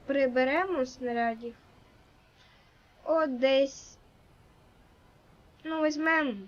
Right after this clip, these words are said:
п'ятдесят. П'ятдесят. Буде нормально. Бо сильно багато тоді. А. Так, з-, а.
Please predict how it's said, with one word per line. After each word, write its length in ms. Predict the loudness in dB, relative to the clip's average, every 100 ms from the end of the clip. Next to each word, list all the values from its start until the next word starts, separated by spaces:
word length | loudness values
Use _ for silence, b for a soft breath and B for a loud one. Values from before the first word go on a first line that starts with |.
| -20 _ _ _ _
п'ятдесят. 680 | -2 0 0 -2 0 0 0 -4 -20 -20 _ _ -20 _ -20 -6
П'ятдесят. 520 | 0 2 0 0 -4 -4 -12 -20 -12
Буде 280 | -2 2 4
нормально. 520 | 4 2 -2 -4 -8 -14 -20 -20 -20 _ _ -20 -20 -20 -20 -20 -14
Бо 400 | 0 4 6 6 4 2 -4 b b -6
сильно 260 | 0 2 2
багато 500 | 2 2 2 0 -4
тоді. 360 | -4 -12 -12 -14 -16 -20 -20 -20 -20 -12
А. 120 | -10 -10 -16 -20 -20 -20 -20 _ _ _ _ _ -20 -20 -20 -18 -14 -14 -14 -16 -16 -16 -16 -12 -10 -10 2
Так, 220 | 4 4 2
з-, 240 | 0 -2 -4 -4 0
а. 140 | 2